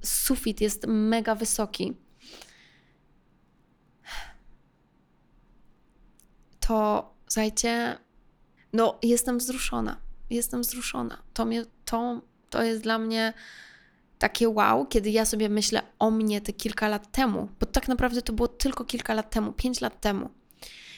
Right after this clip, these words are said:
I widzę ten stary budynek, w którym mieszkaliśmy i to, ile ja tam czasu spędziłam, ile ja tam wykształciłam w sobie właśnie tej rezyliencji,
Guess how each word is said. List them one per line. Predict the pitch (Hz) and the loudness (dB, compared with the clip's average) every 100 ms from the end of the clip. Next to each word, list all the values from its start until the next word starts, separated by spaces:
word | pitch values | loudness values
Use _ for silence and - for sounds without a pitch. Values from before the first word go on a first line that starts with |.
| - - | -20 -4
I | 220 | -2
widzę | 208 240 247 | 0 0 0
ten | 226 220 - - - | 0 0 -4 -12 -6
stary | - - 226 233 | -2 2 4 2
budynek, | 214 220 220 208 | 2 2 2 -2
w | |
którym | - 208 208 | -4 -2 0
mieszkaliśmy | 202 - 202 202 208 208 - - _ 202 | -2 -2 0 0 0 -2 -4 -10 _ -4
i | |
to, | - 240 240 | 2 4 4
ile | 220 208 208 | 4 4 4
ja | 196 | 2
tam | 196 196 | 0 0
czasu | 233 285 262 | 2 2 0
spędziłam, | - 196 190 - - - - - - - _ _ _ _ _ _ | 0 2 2 2 0 -6 -12 -20 -20 -20 _ _ _ _ _ _
ile | 220 214 | 4 6
ja | 214 233 233 240 | 6 4 4 2
tam | 226 220 214 220 - | 0 0 0 -4 0
wykształciłam | 214 208 - 208 208 233 233 226 220 214 208 | 0 2 -2 0 0 2 4 2 2 0 0
w | 214 214 208 | 2 0 0
sobie | - 214 220 214 214 220 - _ _ _ _ _ - - - 220 | -2 0 2 2 2 -2 -10 _ _ _ _ _ -12 -6 -2 2
właśnie | 214 233 233 | 2 4 2
tej | 226 220 | 4 4
rezyliencji, | 214 214 214 208 233 294 277 - 98 208 | 4 4 4 4 4 2 0 0 -2 -4